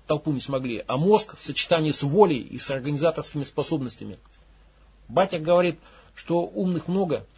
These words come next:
и специалистов до хрена. Не сам же спец все это на кладбище вырубал, стаскивал, устроил, а уж рабочих рук, э, пруд-пруди было бы кому к делу приставить. А вот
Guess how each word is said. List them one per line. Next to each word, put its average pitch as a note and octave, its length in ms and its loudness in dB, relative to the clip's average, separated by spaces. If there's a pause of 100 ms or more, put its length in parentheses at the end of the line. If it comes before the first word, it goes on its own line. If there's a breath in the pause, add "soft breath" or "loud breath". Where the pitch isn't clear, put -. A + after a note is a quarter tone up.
и D3+ 60 -16
специалистов D#3 680 -2
до B2+ 80 -4
хрена. C3+ 420 -4 (440)
Не C3 160 -6
сам G3 200 0
же D3+ 100 -4
спец D3 300 -4
все - 240 -6
это B2+ 160 -6 (200)
на C#3 180 -4
кладбище C3 420 0
вырубал, D3 420 4
стаскивал, C3 520 -4
устроил, B2+ 460 -4 (160 loud breath)
а D3 80 0
уж D3 120 0
рабочих F3 500 2
рук, F#3 300 0
э, - 280 -8 (180)
пруд-пруди C#3 640 -4
было D3+ 340 0
бы B2+ 460 -2 (280)
кому D3+ 220 0
к C3+ 100 -8
делу D3 220 -2
приставить. A2+ 480 -6 (440 loud breath)
А - 100 -4
вот D3+ 160 -4